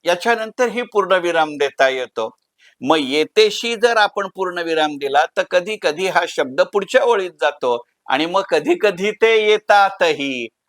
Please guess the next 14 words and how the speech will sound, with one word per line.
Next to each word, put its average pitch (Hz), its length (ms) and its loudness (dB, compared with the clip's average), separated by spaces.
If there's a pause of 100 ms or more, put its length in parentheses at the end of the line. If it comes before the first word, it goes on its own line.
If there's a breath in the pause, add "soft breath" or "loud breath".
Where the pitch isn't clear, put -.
असं 175 360 0
असतं. 120 380 -2 (480)
मग 135 160 2 (100)
आता 135 300 2
काय 151 240 0 (140)
फक्त - 300 -4
जुने 131 460 -2
मित्रच 127 580 -4
असतात 117 380 2 (140)
का? 92 320 0 (680)
जुने 117 260 2
क्षण 147 380 -2
आठवणीही 135 640 -2
असतात 120 360 0